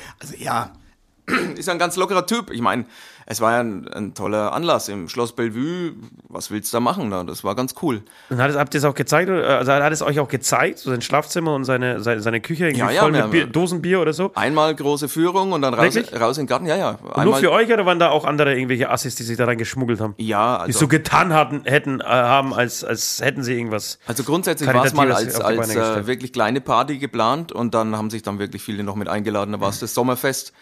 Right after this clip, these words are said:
Speaker 1: was er jedes Jahr veranstaltet
Speaker 2: Ah, ja.
Speaker 1: und da waren dann wirklich viele, viele Leute, aber es war wirklich mega.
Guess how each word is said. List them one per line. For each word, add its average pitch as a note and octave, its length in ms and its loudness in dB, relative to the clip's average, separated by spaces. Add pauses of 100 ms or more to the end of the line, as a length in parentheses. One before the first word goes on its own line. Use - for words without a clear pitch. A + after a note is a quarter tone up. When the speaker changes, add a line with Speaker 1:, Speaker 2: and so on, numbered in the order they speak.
(120)
Speaker 1:
was G#2+ 140 -6
er A2+ 60 0
jedes A2 220 -2
Jahr G#2+ 140 -4
veranstaltet A2 480 -2
Speaker 2:
Ah, - 20 2
ja. B2+ 120 0
Speaker 1:
und G#2 60 -8
da G2+ 120 -2
waren F#2+ 160 -2
dann G2 160 -4
wirklich A#2+ 280 -6
viele, G3 240 -8
viele F#3+ 200 -4
Leute, E3+ 220 0
aber G2+ 80 -2
es G#2+ 80 -8
war G2+ 100 -8
wirklich A2 240 -4
mega. A2+ 580 -2